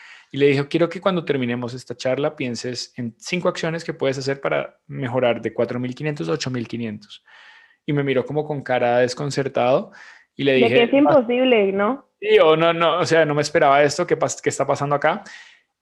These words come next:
Speaker 1: Y entendió después de que el límite que nos estamos poniendo, y más con el tema financiero, pues definitivamente va de la mano,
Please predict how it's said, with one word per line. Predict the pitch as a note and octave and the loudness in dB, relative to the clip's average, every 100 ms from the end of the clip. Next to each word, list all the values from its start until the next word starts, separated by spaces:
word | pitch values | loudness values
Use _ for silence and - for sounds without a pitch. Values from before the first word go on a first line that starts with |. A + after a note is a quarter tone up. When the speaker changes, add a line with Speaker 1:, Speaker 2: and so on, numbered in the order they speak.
| _ | _
Speaker 1:
Y | D3 C#3+ C#3 | 2 4 4
entendió | C3+ C3 C3+ C3+ C3 | 2 0 -4 2 4
después | C3 B2+ - F3+ C3 G#2+ | 4 2 -2 2 2 0
de | C3 A#2 | -6 -4
que | A#2+ | -2
el | B2 | -2
límite | D3 E3 E3 E3 F#3+ A#3 - _ _ | -2 -2 -2 -2 -2 -6 -14 _ _
que | D#3+ | -10
nos | D3 B2+ | -8 -6
estamos | B2 - B2+ B2 | -6 -4 -4 -6
poniendo, | - D#3 D3 B2 C3+ A3 - _ _ | -6 -4 -4 -2 -4 -4 -12 _ _
y | C#3 | -4
más | C3 B2 | -4 -4
con | D#3 | -6
el | D3+ | -4
tema | D3 B2+ | -2 -4
financiero, | B2 D3+ C#3 B2+ C#3 D#3+ | -4 -6 -6 -2 -2 -2
pues | E3 | -4
definitivamente | C#3 C3 B2+ B2+ B2+ B2+ B2 D3+ | -4 -6 -10 -4 -4 -4 -4 -4
va | D3 C3 C3+ | -6 0 2
de | B2+ | 4
la | B2+ | 2
mano, | C#3 C3 B2+ D#3+ | -2 -4 -6 -10